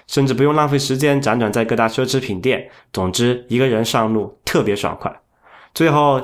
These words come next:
很想听听节目里聊 GoPro，GoPro 是那个运动摄影机吧？对。呃，如果没记错的话，之前应该没有提到过，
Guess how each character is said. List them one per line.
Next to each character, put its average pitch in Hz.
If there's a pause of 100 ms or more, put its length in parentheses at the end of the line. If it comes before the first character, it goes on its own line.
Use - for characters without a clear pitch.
很 131
想 143
听 143
听 143
节 113
目 135
里 120
聊 95
GoPro，GoPro 139
是 123
那 110
个 92
运 135
动 117
摄 117
影 90
机 135
吧？ 123
对。 - (1400)
呃， 113
如 123
果 165
没 127
记 156
错 151
的 120
话， 117
之 135
前 117
应 131
该 139
没 113
有 135
提 107
到 95
过， 98